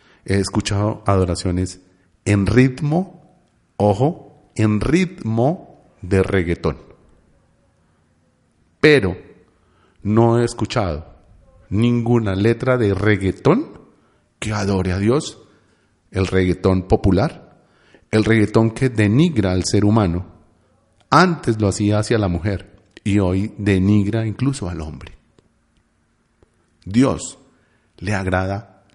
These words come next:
todo tipo de adoración. Pero perrea mami, perrea mami,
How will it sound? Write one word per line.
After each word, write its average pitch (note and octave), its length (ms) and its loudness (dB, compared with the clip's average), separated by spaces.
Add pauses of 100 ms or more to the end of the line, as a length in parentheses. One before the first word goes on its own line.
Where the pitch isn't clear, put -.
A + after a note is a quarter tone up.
(140)
todo A#2+ 400 2
tipo A#2 440 -2
de G#2 200 -2
adoración. F#2 800 -2 (1080)
Pero G2+ 640 0
perrea A2 580 0
mami, A2 480 0
perrea A#2+ 600 -2
mami, C#3+ 460 -2